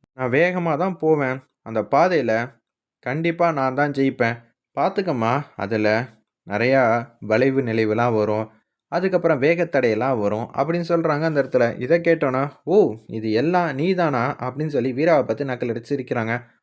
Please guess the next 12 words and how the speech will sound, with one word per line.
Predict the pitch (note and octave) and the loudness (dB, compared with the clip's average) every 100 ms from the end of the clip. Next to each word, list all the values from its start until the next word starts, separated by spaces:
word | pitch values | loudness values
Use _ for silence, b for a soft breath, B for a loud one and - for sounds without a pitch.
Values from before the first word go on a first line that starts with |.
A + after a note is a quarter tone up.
| _ - | _ -4
"ஆமா, | A#3+ G3+ C3+ B2+ b b _ | -2 0 -2 -4 b b _
நீ | F#3 F#3+ | -4 -2
இத்தனை | D#3+ C#4+ C4+ | -2 -2 0
நாளா | B3+ G#3+ | 2 2
வந்து | C#3 D3 | 0 -2
நானும் | C#3+ B2 D#3+ E3+ | -2 -2 -2 -2
மாறனும் | B2 A#2 A#2 B2+ | 0 0 -2 -2
வந்து | B2 A2 | -4 -2
சேரக்கூடாது, | B2+ C3+ B2 G2+ F#2+ A2 A#2 A#2 B _ | 0 0 0 0 2 2 2 0 B _
இந்த | E3 F3+ | -4 -2
குடும்பத்துக்கு | F3 G3+ G3+ E3+ E3+ F3+ | 0 0 0 0 0 0
வந்து | C3 B2+ | -2 0